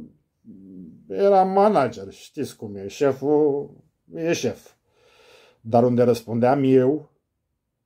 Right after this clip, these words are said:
de bucățica aia, trebuia să le corectezi, nene. Pentru că, uh, nu,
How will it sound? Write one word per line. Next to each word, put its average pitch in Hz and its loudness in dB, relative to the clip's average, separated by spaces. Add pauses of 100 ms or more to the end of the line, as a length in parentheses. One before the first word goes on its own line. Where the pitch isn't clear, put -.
(340)
de 117 0 (640)
bucățica 117 0
aia, 110 -4 (640)
trebuia 123 0
să 123 -4
le 117 -4
corectezi, 135 -4
nene. 104 -8 (320)
Pentru 185 0
că, 226 2 (840)
uh, 202 -10
nu, 254 0